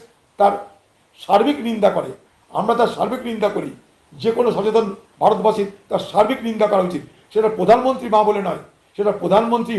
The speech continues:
হোক আর চৌকিদারি হোক, যারই মা হবে না কেন, যারই বোন হবে না কেন, সর্বক্ষেত্রে নিন্দা করা উচিত।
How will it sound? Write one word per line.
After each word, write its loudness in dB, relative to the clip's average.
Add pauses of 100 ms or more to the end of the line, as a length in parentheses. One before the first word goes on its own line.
হোক 4 (360)
আর 2 (100)
চৌকিদারি 2
হোক, -2 (1040)
যারই 4
মা 6 (120)
হবে 4
না 2
কেন, -4 (2250)
যারই 6
বোন 2
হবে 2
না 4
কেন, -2 (2000)
সর্বক্ষেত্রে 2
নিন্দা -4
করা 4
উচিত। -8